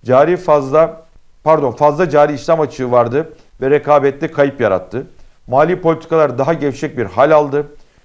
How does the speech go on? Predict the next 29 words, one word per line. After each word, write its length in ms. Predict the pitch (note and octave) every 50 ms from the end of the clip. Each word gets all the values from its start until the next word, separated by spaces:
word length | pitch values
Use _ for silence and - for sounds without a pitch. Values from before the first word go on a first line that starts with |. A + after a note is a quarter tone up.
| _ - _
Kredi 300 | - C3+ E3 F#3+ G3 F#3
politikasının 600 | D#3 E3+ E3 - - - E3+ D#3 E3 D#3 E3+ D#3
gözlemlenmesinde 1000 | C3 D3+ D3+ C#3+ C3+ D#3 D#3 D#3 D3+ D#3 D3+ D3+ D3+ D#3 D3 - D3 D3 D#3+ E3
de 60 | D#3+
gevşeme 500 | C#3 A2 B2 A#2+ A2 - - B2+ A2+ A2
yaşandı. 580 | G#2 G2 F#2+ - G#2 G2 F#2+ G#2 C3+ E3+ F3+ - - - - - _ _ _ _
Bu 100 | D#3+ F3
da 60 | F3+
iki 200 | E3 E3 - E3+
bin 60 | E3 F3
on 120 | F#3+ F#3+
sekiz 360 | E3+ E3+ D#3+ C3 A#2+ A#2+ B2
yılının 240 | D3 D3+ C#3+ C#3 C3+
yazında 460 | B2 B2 D3 D#3 C3+ C3+ C#3 C3+ C#3+
yaşanan 420 | C#3+ D3 C#3 - C#3+ D#3 E3+ D#3+ C3+
döviz 280 | D3 D#3 D#3+ D3+ -
krizine 380 | - C#3 C3 A#2 B2+ E3 E3 D3+
neden 220 | C#3+ C#3 C#3 C#3+
oldu. 220 | C3 A2+ G2 E2 - - - _ _ - - - _ _ _ _ _ _ -
İki 220 | A#2 - - E3
bin 60 | E3+
on 120 | F#3 F#3+ F#3+
sekizin 320 | - - E3+ C#3 C3+ C3
ikinci 340 | C3 A#2+ - D3+ D#3+ D3 E3
yarısında 280 | D#3+ B2+ - C3+ A2+
ciddi 300 | G2 A2+ B2 A#2+ D3 E3+
bir 60 | D#3 D3+
resesyon 480 | D#3+ D3+ D#3 E3 D#3 D#3 - F3 D#3+
oldu. 340 | D#3+ D#3+ D3+ D3 D#3 D#3+